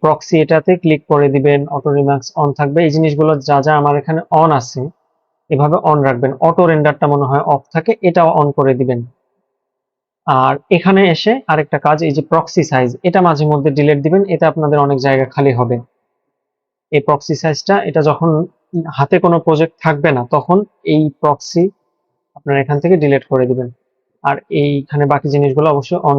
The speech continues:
রাখবেন যেভাবে দেখা যাচ্ছে। এখানে আপনাদের কিছুই করা লাগবে না, ব্যাস সেভ। এবার আসি প্রজেক্ট কিভাবে ওপেন করব আমরা CapCut-এ। Simply আপনারা এই সেটিংগুলো করার পর আপনারা তো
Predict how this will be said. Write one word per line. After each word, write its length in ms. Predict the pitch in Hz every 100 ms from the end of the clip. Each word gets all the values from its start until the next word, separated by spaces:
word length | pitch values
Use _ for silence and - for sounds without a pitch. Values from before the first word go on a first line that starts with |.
| 139
রাখবেন 280 | 135 139 175 156
যেভাবে 260 | 131 135 135
দেখা 160 | 127 143 135
যাচ্ছে। 280 | 131 - 208 220 _ _ _ _ -
এখানে 240 | 170 185 165
আপনাদের 260 | 151 147 143
কিছুই 240 | 151 - 139
করা 140 | 147 143
লাগবে 200 | 143 131 151
না, 60 | 208 190
ব্যাস 160 | 135 120 -
সেভ। 180 | - 135 117 _ _ _ _ _ _ _ _ _ _ _ _
এবার 200 | 165 170 175
আসি 140 | 147 190 -
প্রজেক্ট 340 | 170 175 170 -
কিভাবে 320 | 147 147 147 147
ওপেন 180 | 143 151 147
করব 160 | 131 127
আমরা 160 | 131 147 156
CapCut-এ। 420 | 127 - 120 127 120 _ _ _ _ _ _ _ _ _ _ _ _ _ _ _ _ _ _ _ _
Simply 380 | - 185 175 196 170
আপনারা 320 | - 156 156 151 160 _ _ _
এই 140 | 175 160
সেটিংগুলো 520 | 151 160 160 151 165 156
করার 240 | 151 147 147 -
পর 180 | 147 147 151 156
আপনারা 300 | - 147 139
তো 40 | 135